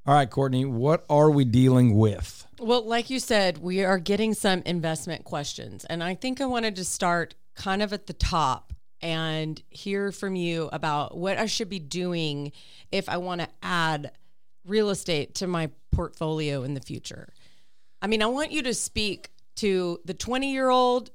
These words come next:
Speaker 2: who has the dream of owning a home. I want you to speak to the forty-year-old who has a home and wants to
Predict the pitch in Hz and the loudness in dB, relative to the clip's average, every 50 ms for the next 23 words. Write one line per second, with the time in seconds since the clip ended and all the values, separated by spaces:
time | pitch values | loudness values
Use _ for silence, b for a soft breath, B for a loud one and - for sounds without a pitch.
0 | - - 226 226 233 233 233 226 226 220 214 220 220 214 - 233 226 220 240 240 | -10 -4 -2 0 0 2 2 0 0 2 2 2 0 0 -2 -6 -6 -4 -4 -2
1 | 233 233 233 233 233 - - 226 220 226 233 233 233 233 226 226 208 220 220 214 | -2 -2 -2 -2 -4 -4 -4 -4 -2 0 -2 -2 -2 -2 -2 -2 -2 0 0 0
2 | 214 214 214 - - 202 220 233 190 240 247 226 214 - - 233 226 220 - - | 0 -2 -2 -2 -4 -4 -4 -2 -4 -4 -4 -4 -4 -6 -6 -8 -8 -8 -8 -8
3 | - 214 180 190 - - 240 285 311 311 294 240 196 170 160 160 151 156 160 175 | -8 -8 -8 -8 -10 -6 -4 -4 -2 -2 0 0 2 2 2 0 0 0 -2 -2
4 | 170 - - - 175 226 226 220 202 214 240 254 262 233 240 202 220 226 226 233 | -4 -8 -6 2 4 6 6 6 4 4 2 2 2 2 0 0 0 0 0 0
5 | 233 240 240 240 b b b b b b b b - - 185 185 185 190 185 180 | 0 -2 -2 -6 b b b b b b b b -10 -6 -2 0 0 2 2 2
6 | 180 180 180 175 180 175 - - - - - 175 175 190 202 208 214 - - - | 0 0 0 -2 -4 -8 -10 -16 -20 -16 -14 -10 -4 -2 -2 -2 -2 -4 -8 -8
7 | - - 160 156 147 - | -6 -4 -4 -6 -6 -8